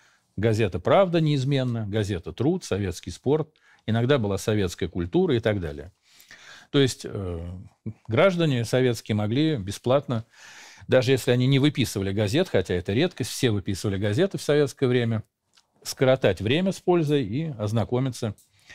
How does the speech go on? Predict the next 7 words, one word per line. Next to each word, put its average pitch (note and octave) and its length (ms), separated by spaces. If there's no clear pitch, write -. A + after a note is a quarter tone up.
с - 100
этими A#2+ 340
свежими A2+ 540
выпусками G#2+ 500
газет, G2 380
которыми A2+ 400
были G2+ 260